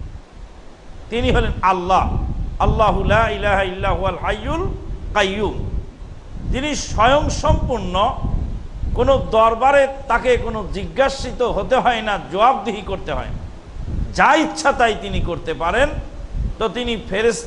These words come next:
মানুষ তৈরি করবেন, ফেরেশতাদেরকে বললেন কেন? এর হিকমতটা কি? হিকমতটা হলো এই, বান্দাকে আল্লাহ শিক্ষা দিলেন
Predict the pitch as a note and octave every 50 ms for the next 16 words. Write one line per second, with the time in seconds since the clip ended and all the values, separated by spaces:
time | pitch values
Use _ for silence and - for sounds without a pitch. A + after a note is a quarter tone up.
0 | - D#3+ E3 F3+ F#3+ A3+ B3+ C#4 - - - - C#4 C4+ C4+ B3+ B3 A3+ F#3+ A3+
1 | G#3+ F#3 F3 F#3+ G3+ G#3+ - - D#3+ - G3 G#3+ A3 A#3 A3 - - A#3+ A#3+ B3
2 | A3+ B3 A#3+ A#3 A#3 A#3 G#3+ A3 G#3+ G#3+ G#3 G#3 G#3 G3+ G3+ G3+ G3+ F#3+ F#3+ F#3+
3 | F#3+ F#3 - - - - - - - - - F#3+ F3+ E3+ F3 F#3 F#3+ - - A3+
4 | C4 B3+ - - F#3 - - - - - - - - - - - - - - -
5 | - - - - - - - - - - - - - - - - - - - -
6 | - - - - - - - - - - - - - E3+ G#3 A3+ - - D#4 E4
7 | E4 E4 - - - D#4 B3+ C#4 C#4 C4+ B3 G3+ F#3+ G#3 A#3+ A#3 G3+ - - -
8 | - - - - - - - - - - - - - - E3+ F#3+ G#3 G#3+ G#3+ G#3+
9 | A3 C4+ C#4 C4+ C#4+ D4 C4+ - - F3+ C4 C4 C4 C4 - - A3 A3+ - -
10 | - C4+ C#4 A#3+ A#3 G#3+ F#3+ F3+ F3+ G3 A3